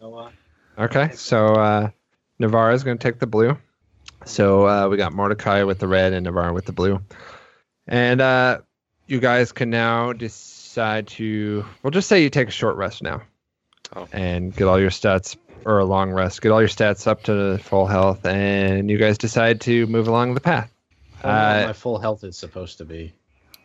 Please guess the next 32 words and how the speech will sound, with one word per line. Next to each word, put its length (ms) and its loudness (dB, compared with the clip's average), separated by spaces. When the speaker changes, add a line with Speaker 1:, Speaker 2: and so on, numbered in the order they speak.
Speaker 2:
You're, 680 0
did 140 -10
we 80 -2
not 200 0
go 140 2
over 140 2
that? 200 2
Speaker 4:
I 120 -4
have 120 0
fourteen 560 0
written 280 0
here 340 -2
on 160 0
Speaker 2:
Are 140 2
you, 160 6
Speaker 4:
current 140 0
Speaker 2:
is 180 -4
Speaker 4:
and 340 -6
temps, 600 -4
but 320 0
I 80 -2
don't 140 2
know 120 0
if, 220 -8
does 180 2
it 60 2
go 220 2
up 220 2
whenever 300 0
I 80 2
level 300 0
up? 200 -2